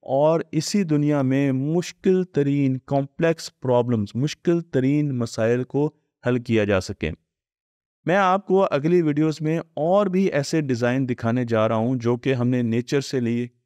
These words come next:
जो कि हमने जानवरों से लिए, जो कि हमने पौधों से लिए और उन्हें हमने अपने इंसानों के डिज़ाइंस में ना सिर्फ फ्यूज़ किया,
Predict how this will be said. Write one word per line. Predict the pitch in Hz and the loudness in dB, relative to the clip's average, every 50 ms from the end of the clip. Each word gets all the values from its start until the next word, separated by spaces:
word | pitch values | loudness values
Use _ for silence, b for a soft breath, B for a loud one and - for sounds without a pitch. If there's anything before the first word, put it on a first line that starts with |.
| _ _ - | _ _ -6
जो | 120 123 120 | -4 -4 -2
कि | 120 - | -2 -2
हमने | 123 117 117 117 113 | -2 0 0 0 -2
जानवरों | 113 - 120 117 120 127 139 139 139 135 | -2 0 0 2 2 2 2 0 0 0
से | - - 131 | -2 -2 -2
लिए, | 120 117 117 117 117 117 | 0 0 2 2 0 0
जो | 113 117 110 | 0 0 0
कि | 107 117 | 2 2
हमने | 110 107 107 107 | 0 2 0 0
पौधों | - - 110 120 123 135 139 | -2 0 -2 0 0 0 -2
से | 131 - 143 123 | -2 0 0 0
लिए | 117 113 113 113 120 131 - _ _ _ _ _ _ - | 0 0 0 0 0 -2 -4 _ _ _ _ _ _ -6
और | - 120 131 135 - | -2 0 0 0 0
उन्हें | - 127 127 131 139 143 | -2 -2 0 0 -2 -2
हमने | 127 117 117 120 131 131 - _ _ _ - | -2 -2 0 0 0 -2 -4 _ _ _ -4
अपने | - 175 _ _ _ - 175 170 170 165 156 139 - - _ _ _ _ _ _ _ _ _ _ _ _ _ _ - | -4 -4 _ _ _ -4 -2 0 0 0 0 -2 -4 -8 _ _ _ _ _ _ _ _ _ _ _ _ _ _ -2
इंसानों | 147 147 147 147 - - 180 165 175 185 185 180 170 - | -2 -2 -2 -2 -4 -2 0 2 2 2 2 2 0 -2
के | - 143 127 113 110 113 _ _ - 113 | 0 0 0 0 0 -4 _ _ -8 -4
डिज़ाइंस | 113 117 104 110 113 113 120 120 120 | -2 -2 0 0 0 0 0 -2 -2
में | 120 120 120 127 135 135 _ _ _ _ _ _ _ _ _ _ _ _ _ _ | -2 -2 -2 -2 -4 -6 _ _ _ _ _ _ _ _ _ _ _ _ _ _
ना | - 113 120 135 147 | -4 -2 0 0 0
सिर्फ | 147 - 151 147 143 - - _ _ _ _ _ _ _ _ _ _ _ _ _ _ _ _ _ _ _ _ _ _ _ _ _ _ _ _ _ _ - | 0 0 -2 -2 -2 -4 -10 _ _ _ _ _ _ _ _ _ _ _ _ _ _ _ _ _ _ _ _ _ _ _ _ _ _ _ _ _ _ -12
फ्यूज़ | - - 127 147 180 196 - - | -4 -2 0 2 2 0 -2 -2
किया, | - 156 147 143 156 | -2 0 0 0 -2